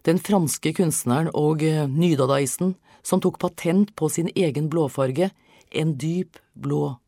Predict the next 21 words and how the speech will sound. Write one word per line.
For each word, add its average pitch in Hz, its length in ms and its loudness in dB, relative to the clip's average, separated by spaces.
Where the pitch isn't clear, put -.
farge. 117 360 -8
Klein 226 320 6
mente 165 320 4
at 185 240 2
blåfargen 170 720 2
kunne 175 260 2
synliggjøre 165 880 4
det 196 180 4
usynlige. 196 560 4
Og 160 80 0
det 175 80 6
var 185 100 6
dette 202 360 2
som 196 160 4
inspirerte 180 640 2
Martin 160 320 0
Revheim 180 540 4
og 180 140 0
Kjell 170 260 4
Einar 160 240 2
Karlsen 214 500 2